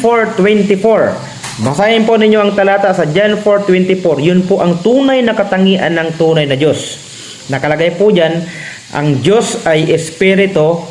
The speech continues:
kaya dapat sambahin sa Espiritu at sa katotohanan. Ang Espiritu po, walang laman, walang buto. Gaya po ng nakita po natin sa ating Panginoong Hesukristo. At yun nga,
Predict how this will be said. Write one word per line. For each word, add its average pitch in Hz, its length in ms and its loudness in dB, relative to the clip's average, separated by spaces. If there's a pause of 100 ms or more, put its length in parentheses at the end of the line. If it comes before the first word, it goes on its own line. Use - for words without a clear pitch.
(120)
kaya 147 200 0
dapat 160 440 -2
sambahin 143 640 0
sa 120 160 -2
Espiritu 151 800 0
at 131 200 -2
sa 135 120 -4
katotohanan. 127 800 -2 (320)
Ang 160 240 -4
Espiritu 175 480 0
po, 180 240 2
walang 156 360 2
laman, 151 400 0
walang 135 360 0
buto. 131 320 -2 (400)
Gaya 143 320 0
po 139 160 0
ng 139 120 -2
nakita 139 480 -2
po 143 120 -2
natin 139 480 0
sa 131 240 -2
ating 135 240 -4
Panginoong 127 400 -2
Hesukristo. 123 720 -2 (320)
At 127 160 -4 (560)
yun 220 240 2
nga, 202 280 -2